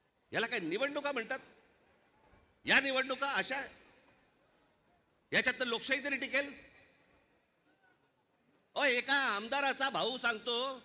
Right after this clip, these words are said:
की, "मी वीस हजार मतं बाहेरून आतमध्ये आणली." आमदाराचा, म्हणजे ह्याची हिंमत बघा, सत्तेचा माज बघा,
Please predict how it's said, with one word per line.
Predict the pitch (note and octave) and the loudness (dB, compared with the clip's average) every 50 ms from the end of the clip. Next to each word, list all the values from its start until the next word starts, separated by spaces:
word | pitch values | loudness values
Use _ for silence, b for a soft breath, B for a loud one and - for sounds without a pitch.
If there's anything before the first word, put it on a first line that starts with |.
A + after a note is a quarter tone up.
| - - - _ _ _ _ _ _ _ _ _ - | -20 -20 -20 _ _ _ _ _ _ _ _ _ -6
की, | A#3 | -4
"मी | A#3 B3 B3+ | -2 -2 0
वीस | A#3 A3+ A#3+ A#3+ F3+ | -2 -2 -4 -4 -2
हजार | G#3+ G#3+ G#3+ B3 B3+ B3 | -2 2 2 2 2 2
मतं | G#3+ A3 G#3+ A3 A#3+ B3 C4+ | 2 -2 -2 0 0 0 0
बाहेरून | B3 G#3 F3+ F#3 G3+ A3 A#3+ B3 | 0 2 2 2 2 2 2 2
आतमध्ये | A#3 A3+ A#3 A3 A#3+ A#3+ A#3+ | 0 0 -2 -2 -2 0 0
आणली." | A3+ A3 A3 A3 G#3 F#3 C#3+ - - - - - _ _ _ - | 0 0 0 -2 -4 -4 -6 -10 -20 -20 -20 -20 _ _ _ -6
आमदाराचा, | C3+ D#3 F3+ F#3 G3+ G3 A#3 A#3+ A#3 A3 A#3 G#3 | -4 -4 -2 -2 -2 0 0 0 0 0 -2 -4
म्हणजे | F#3 F#3 G#3 A3+ A#3+ | -4 -4 -4 -2 -2
ह्याची | G3+ G#3 G#3 B3 A#3 | -2 -2 -4 -6 -6
हिंमत | E3 D3 E3+ G#3 A#3 C4 D4+ D4 | -4 -4 -4 -2 -2 0 0 0
बघा, | B3+ B3+ B3+ A#3+ A3+ G#3 G3+ A3 A3 - - - - - - - - - _ _ - | 0 0 -2 0 2 2 2 2 0 -2 -10 -18 -20 -20 -20 -20 -20 -20 _ _ -4
सत्तेचा | - G#3 G#3 G#3 - B3+ C4 B3 B3+ A#3 | -2 -2 -2 0 0 0 0 2 2 0
माज | G3+ D#3 D#3 G3 B3 C#4+ D4 B3 | 0 0 -2 0 2 2 2 2
बघा, | B3+ A3+ A#3 A3 G3+ G3 F#3+ F#3+ | 0 -2 -2 -2 0 -2 -2 -2